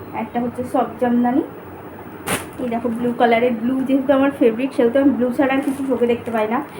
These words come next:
এই দেখো ব্লু আর হচ্ছে হোয়াইট কালারের, খুব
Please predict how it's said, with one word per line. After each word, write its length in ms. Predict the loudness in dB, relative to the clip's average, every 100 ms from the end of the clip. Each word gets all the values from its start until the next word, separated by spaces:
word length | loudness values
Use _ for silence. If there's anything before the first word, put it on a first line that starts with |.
| -8 -4
এই 140 | -4 -2
দেখো 280 | -4 -6 -8 -10 -10 -6
ব্লু 420 | -2 0 0 2
আর 240 | 4 4
হচ্ছে 400 | 2 -2 -2 -4 -2
হোয়াইট 260 | -2 -2 -4 -4
কালারের, 320 | -2 -2 -2 -6 -12
খুব 100 | -10